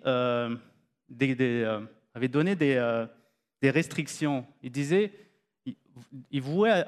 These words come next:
à l'interdit certaines affaires que les Israélites ne devaient pas prendre et qu'ils devaient laisser pour l'Éternel et qu'ils ne devaient pas s'occuper de ça.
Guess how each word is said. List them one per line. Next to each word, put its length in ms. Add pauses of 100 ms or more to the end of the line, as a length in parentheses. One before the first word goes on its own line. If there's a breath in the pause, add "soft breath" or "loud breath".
(160)
à 40
l'interdit 720
certaines 600
affaires 560
que 80
les 300
Israélites 460
ne 40
devaient 220
pas 180
prendre 500 (480)
et 60
qu'ils 160
devaient 220
laisser 320
pour 200
l'Éternel 520
et 60
qu'ils 160
ne 40
devaient 140
pas 140
s'occuper 420
de 40
ça. 300